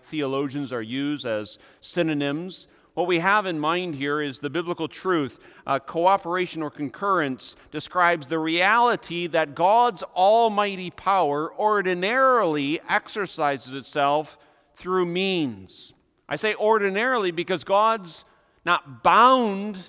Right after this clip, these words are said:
to use the ordinary means. God has and can work miraculously, work and accomplish something outside or above or beyond the so-called natural laws.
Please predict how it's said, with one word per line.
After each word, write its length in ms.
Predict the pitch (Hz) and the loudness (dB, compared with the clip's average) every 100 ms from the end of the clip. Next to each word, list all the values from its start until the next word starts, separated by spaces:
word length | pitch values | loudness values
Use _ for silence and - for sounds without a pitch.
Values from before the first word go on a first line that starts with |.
| _ | _
to 120 | - 170 | -8 -8
use 920 | 147 156 143 143 185 214 180 - - _ _ _ - | -2 0 2 0 -2 -6 -12 -14 -16 _ _ _ -8
the 100 | 135 | -2
ordinary 440 | 147 139 123 120 | -2 -2 -4 -6
means. 520 | 110 110 123 190 175 | -6 -6 -6 -10 -12
God 420 | - 151 156 151 127 _ _ _ _ _ | -4 0 0 0 -8 _ _ _ _ _
has 540 | - 127 143 175 208 | -2 2 4 2 0
and 160 | 147 117 | -4 -6
can 720 | - 147 151 160 190 220 185 | -4 0 2 0 -2 -8 -8
work 380 | 123 175 - - | -2 -2 -2 -10
miraculously, 1200 | 127 127 127 147 - 170 156 - 170 196 226 208 _ | -4 2 2 2 0 -2 -2 -4 -4 -4 -8 -14 _
work 380 | 113 156 185 170 | -2 0 0 -2
and 80 | |
accomplish 500 | 143 - 170 170 160 | -6 -2 -2 -2 -8
something 400 | - 156 147 160 - | -6 -6 -4 -6 -4
outside 880 | 147 170 175 - 165 147 170 202 220 | 0 0 0 -6 0 4 4 2 -2
or 240 | 156 143 | -2 0
above 580 | 139 123 135 151 185 202 | 0 2 6 8 6 4
or 140 | 147 123 | 2 0
beyond 800 | 131 139 156 175 202 226 214 - - _ _ | 0 2 4 4 2 -4 -10 -16 -20 _ _
the 80 | 147 | -8
so-called 600 | - 175 - 156 143 123 | -2 -2 0 0 0 0
natural 480 | 135 156 - 160 143 | 0 0 -2 -4 0
laws. 720 | 139 143 165 202 190 - - | 2 2 0 -6 -14 -18 -20